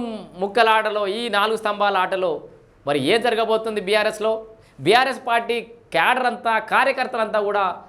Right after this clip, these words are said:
ఇవాళ, ఆ, దిక్కులేని వాళ్ళు అయిపోయినట్టుగా అయితే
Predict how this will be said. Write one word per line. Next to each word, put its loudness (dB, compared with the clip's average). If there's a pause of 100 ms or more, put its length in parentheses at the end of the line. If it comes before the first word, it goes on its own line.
(440)
ఇవాళ, 2 (760)
ఆ, -4 (340)
దిక్కులేని 2
వాళ్ళు 2
అయిపోయినట్టుగా -2
అయితే -4